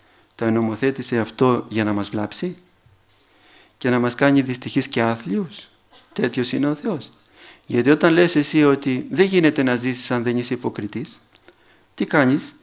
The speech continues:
Λες ότι ο Θεός είναι κακός,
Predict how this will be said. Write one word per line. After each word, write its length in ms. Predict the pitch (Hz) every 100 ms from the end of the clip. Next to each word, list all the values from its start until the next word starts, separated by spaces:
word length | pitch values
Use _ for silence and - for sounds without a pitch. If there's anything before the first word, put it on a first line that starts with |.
| - _ _ _ _ _ _ _ -
Λες 440 | 123 139 180 - -
ότι 300 | 135 135 127
ο 80 |
Θεός 460 | 117 120 113 110 - _ _ _ - - _ _
είναι 200 | 143 156
κακός, 560 | 156 202 226 151 -